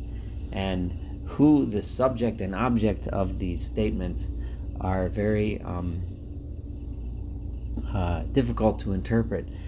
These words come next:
And there's about as many interpretations as there are commentaries. I am going to read through these next three verses with five different possible approaches.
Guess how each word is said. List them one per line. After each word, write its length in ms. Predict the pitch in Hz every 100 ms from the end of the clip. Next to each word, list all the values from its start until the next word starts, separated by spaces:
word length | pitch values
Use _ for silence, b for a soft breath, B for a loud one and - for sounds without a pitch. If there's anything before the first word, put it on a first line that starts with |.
| B B
And 120 | 101
there's 300 | 107 98 - - B B B -
about 400 | 98 110 113 98
as 200 | 104 101
many 280 | 113 127 131
interpretations 840 | 113 113 101 104 120 120 113 101
as 280 | - - 110
there 160 | 110 104
are 140 | 101
commentaries. 800 | 90 95 95 90 - 80 - - - B B B B
I 80 | 113
am 160 | 120
going 320 | 113 123 156 139
to 140 | 123
read 260 | 120 127 117
through 140 | 117
these 200 | 110 98
next 280 | 113 113 -
three 160 | 107
verses 640 | 98 110 117 110 95 90 - -
with 320 | 104 107 - - - B B B B - - - - -
five 480 | - - 135 147 123
different 520 | 123 120 117 107 - B B
possible 540 | - 107 110 104 101 98
approaches. 680 | 104 113 113 - - -